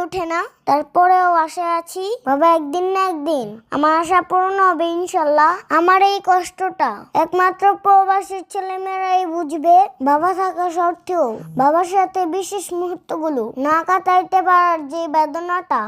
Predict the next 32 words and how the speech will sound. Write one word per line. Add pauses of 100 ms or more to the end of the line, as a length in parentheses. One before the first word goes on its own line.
(140)
সেটা (120)
মুখে (140)
প্রকাশ (140)
করার (100)
মতো (120)
না। (220)
যাই (100)
হোক, (140)
আমার (100)
কথা (120)
শুনে (240)
হয়তো (120)
সবাই (140)
ইমোশনাল (220)
হয়ে
গিয়েছেন, (180)
কিন্তু (120)
কি (140)
আর (100)
করার (140)
বলেন। (260)
আমি (100)
ছোট (180)
হলেও (160)
তো (140)
আমার (120)
একটা (300)
মন (160)
আছে, (240)
কষ্ট (200)
আমারও (120)
হয়।